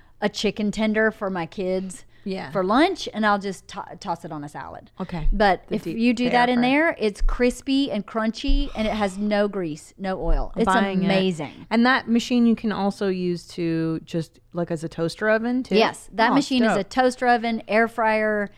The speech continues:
Speaker 1: dehydrator, <laughs> convection oven.
Speaker 2: That's crazy.
Speaker 1: It does
Speaker 2: Wait,
Speaker 1: everything.
Speaker 2: why would
Speaker 1: I
Speaker 2: you
Speaker 1: love
Speaker 2: need
Speaker 1: it.
Speaker 2: to dehydrate something?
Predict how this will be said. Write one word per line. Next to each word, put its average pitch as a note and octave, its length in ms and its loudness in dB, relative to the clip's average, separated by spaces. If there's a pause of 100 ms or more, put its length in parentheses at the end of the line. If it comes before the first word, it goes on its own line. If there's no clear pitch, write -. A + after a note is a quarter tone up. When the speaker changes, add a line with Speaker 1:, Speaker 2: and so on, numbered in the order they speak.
(120)
Speaker 1:
dehydrator, A#3 1800 2
<laughs> - 80 -20
convection A#3 640 2
oven. G#3+ 760 4
Speaker 2:
That's F4 160 -4
crazy. F4+ 600 2
Speaker 1:
It A3+ 120 0
does A#3 220 4
Speaker 2:
Wait, B3+ 140 4
Speaker 1:
everything. A3 180 2
Speaker 2:
why B3+ 160 6
would D4+ 220 2
Speaker 1:
I D4 40 2
Speaker 2:
you C#4 60 4
Speaker 1:
love B3+ 140 4
Speaker 2:
need B3+ 80 4
Speaker 1:
it. B3+ 100 -2
Speaker 2:
to B3+ 120 -4 (180)
dehydrate G3 720 0
something? C#3+ 500 -12